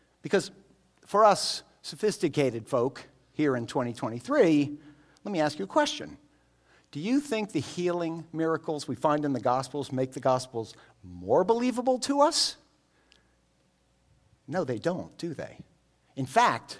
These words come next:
they kind of make them less believable. They kind of make it seem more like a fairy tale. We tend to look at the ancients as some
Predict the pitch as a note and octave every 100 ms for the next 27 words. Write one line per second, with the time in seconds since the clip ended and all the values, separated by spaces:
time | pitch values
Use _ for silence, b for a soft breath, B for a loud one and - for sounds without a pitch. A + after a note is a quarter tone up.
0 | - C3 - - - G#3 D#4 D4+ C#3 D3
1 | C3+ C#3 C#3 D3+ C#3+ - D4 - C#3+ G#2+
2 | F#2+ G2 - - _ b b b b D3+
3 | D3+ - - G3+ G3 D#3+ B2+ D#3 - -
4 | C3+ A#2+ G#2 G#2+ A#2 D3 - - C#4+ C4
5 | D#3+ B2+ - G#2 G#2 D#3+ - - b -
6 | C4 C#4 - G3+ A3+ A3 - D#3 E3+ A#3+
7 | - D3 B2 C#3 - E3+ D3